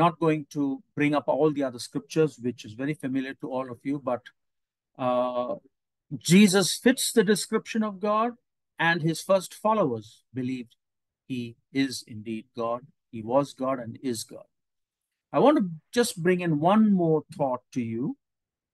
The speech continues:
and then I will end. Uh, and that is, I just want to talk about salvation and, uh, the fact that the incarnation,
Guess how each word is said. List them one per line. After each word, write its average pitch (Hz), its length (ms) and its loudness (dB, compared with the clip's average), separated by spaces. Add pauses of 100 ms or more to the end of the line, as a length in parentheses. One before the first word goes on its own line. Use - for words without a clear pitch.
(140)
and 113 260 -10
then 123 220 -4
I 110 200 -10
will 110 160 -14 (120)
end. 135 140 -10 (880)
Uh, 117 220 -4
and 143 200 2
that 196 180 4
is, 120 320 -6 (1300)
I 120 160 -4
just 214 220 -2
want 240 120 6
to 190 60 0
talk 175 240 0
about 143 260 -2
salvation 123 1000 -4 (100)
and, 127 420 -6
uh, 117 140 -4
the 123 120 -4 (120)
fact 160 260 0
that 131 260 0 (400)
the 131 140 2
incarnation, 160 1040 2